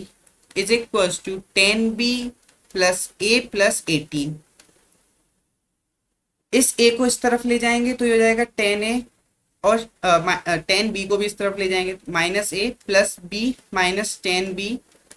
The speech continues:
is equals to eighteen। यहाँ से आ जाएगा नाइन ए minus nine B is equals to eighteen। Nine common लेंगे, ये हो जाएगा A minus B is equals to eighteen।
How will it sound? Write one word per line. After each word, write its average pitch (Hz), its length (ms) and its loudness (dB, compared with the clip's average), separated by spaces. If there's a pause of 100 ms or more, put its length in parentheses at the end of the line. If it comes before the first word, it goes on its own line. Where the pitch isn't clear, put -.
(120)
is 175 180 -2
equals 196 340 -4
to 208 80 -2
eighteen। 240 380 0 (600)
यहाँ 165 180 -4
से 190 100 0
आ 185 40 4
जाएगा 196 240 2
नाइन 165 420 0
ए 208 200 -4 (160)
minus 170 580 -4
nine 156 400 2
B 185 200 -4 (640)
is 165 120 -2
equals 185 420 -2
to 185 80 -2
eighteen। 226 500 0
Nine 180 260 2
common 190 240 -2
लेंगे, 202 300 -2
ये 240 320 -10
हो 170 80 -6
जाएगा 170 340 0
A 180 180 0
minus 175 440 -4 (100)
B 220 220 -4 (320)
is 160 180 -4
equals 170 320 -6
to 185 100 -4
eighteen। 233 360 -4